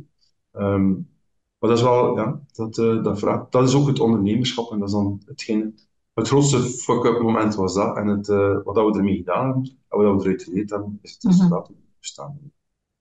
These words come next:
Speaker 2: Ja. En is dat dan ook in jouw ondernemerschap het meest atypische dat je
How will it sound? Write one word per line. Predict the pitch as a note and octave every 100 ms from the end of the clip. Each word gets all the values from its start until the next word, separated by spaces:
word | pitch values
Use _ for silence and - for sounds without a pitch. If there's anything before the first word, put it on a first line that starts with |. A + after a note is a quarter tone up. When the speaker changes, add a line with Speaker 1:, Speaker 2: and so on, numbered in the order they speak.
| _
Speaker 2:
Ja. | G#3+ F#3+ F3+ - - _ - -
En | A3+ B3
is | C4+
dat | C4+ C#4
dan | C#4+ C#4+
ook | D4 - - _ _ -
in | B3 B3
jouw | B3 A#3+ A#3
ondernemerschap | B3 A#3 A#3 B3 - A#3
het | A3+ -
meest | B3 B3 -
atypische | A3+ - C4+ C4 A#3+ -
dat | A3+ A#3
je | A3 A3